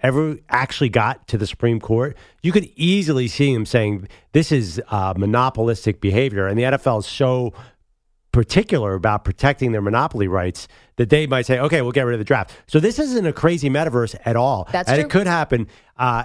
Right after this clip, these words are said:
Speaker 1: I'm not sure if it happens overnight like that, but there could be a time when there w-, is no N F L draft. So here's what I think would happen. This is my scenario. No N F L draft.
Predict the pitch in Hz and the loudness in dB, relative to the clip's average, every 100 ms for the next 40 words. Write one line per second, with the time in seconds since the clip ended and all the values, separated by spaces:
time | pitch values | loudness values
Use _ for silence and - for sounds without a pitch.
0 | - 156 190 175 156 139 135 135 123 131 | -2 0 0 0 0 2 2 2 2 0
1 | 110 120 160 175 170 190 143 127 110 139 | 2 0 0 -2 0 0 2 0 2 0
2 | - 151 165 147 147 165 131 110 107 104 | 0 0 0 -2 0 0 0 0 0 0
3 | 120 123 127 110 107 104 107 101 135 101 | 0 0 0 0 0 0 0 2 0 0
4 | - _ - 135 107 196 220 156 151 135 | -8 _ -2 0 2 0 -2 0 0 0
5 | 123 139 117 104 92 80 73 - - - | 0 -2 -2 -2 -2 -4 -8 -18 -12 -6
6 | 123 117 101 92 87 71 71 71 _ _ | -2 0 0 0 -6 -8 -12 -16 _ _
7 | - 139 190 208 - 147 147 139 135 127 | 0 2 2 -2 -2 0 0 0 0 2
8 | 117 90 92 - | 0 0 -2 -6